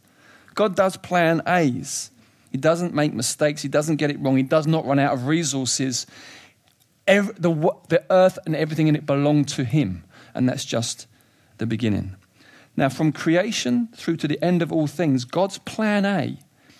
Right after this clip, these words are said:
is to make himself known through those who have been made in his image,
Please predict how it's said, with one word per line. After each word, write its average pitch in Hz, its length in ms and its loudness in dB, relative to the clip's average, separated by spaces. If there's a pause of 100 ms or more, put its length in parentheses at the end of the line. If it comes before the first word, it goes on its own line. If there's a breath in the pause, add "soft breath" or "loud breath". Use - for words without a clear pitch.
(140 soft breath)
is 147 180 0
to 160 140 0
make 165 400 2
himself 175 540 -4
known 139 480 2 (300 loud breath)
through 165 400 0
those 170 360 2
who 175 80 0
have 160 100 -2
been 156 180 4
made 143 260 2
in 135 220 0
his 151 280 0
image, 127 480 -2